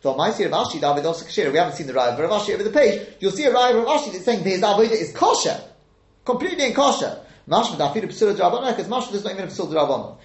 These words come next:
Im Kain, if so, in Shabbos, now, Min, on Shish, Psula D'Rabbanan. Where do you get from? Ubi Rav Ashi, for Rav Ashi himself, we could say, the boss of the Shama Me'amema, he was the one speaking to Amema over there.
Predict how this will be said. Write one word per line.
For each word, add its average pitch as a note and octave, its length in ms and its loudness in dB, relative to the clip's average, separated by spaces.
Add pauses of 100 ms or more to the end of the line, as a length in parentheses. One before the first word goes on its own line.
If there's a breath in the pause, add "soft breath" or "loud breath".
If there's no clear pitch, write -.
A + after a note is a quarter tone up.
(160 soft breath)
Im B2+ 120 -10
Kain, E3 200 2
if D3+ 120 -6
so, - 80 2
in D3+ 280 -6
Shabbos, C4+ 320 -4
now, C#3+ 120 -4
Min, G3 200 -10
on C#3+ 180 -6
Shish, C3 220 -10
Psula B2+ 340 -6
D'Rabbanan. G3 480 -2
Where E3+ 260 4
do C#4 80 -6
you C#4 60 -8
get G#4+ 240 -4
from? A2 200 -8 (1700 loud breath)
Ubi G3 220 2
Rav F#3+ 340 4
Ashi, C4 160 -4 (460)
for G#3 120 2
Rav G#3 140 4
Ashi D#4+ 300 0
himself, A#3+ 360 2
we G#3+ 80 -2
could G#3 180 0
say, F#3 120 2
the C#3 80 0
boss G#3+ 240 -2
of F#3+ 80 -4
the - 40 -12
Shama G3 220 -4
Me'amema, F#3+ 800 -2
he C4 100 0
was C#4 120 0
the A#3+ 80 2
one A#3 160 0
speaking C#4 360 -6
to D#3+ 60 -4
Amema A#2+ 300 -4
over G#2+ 160 -6
there. - 240 -12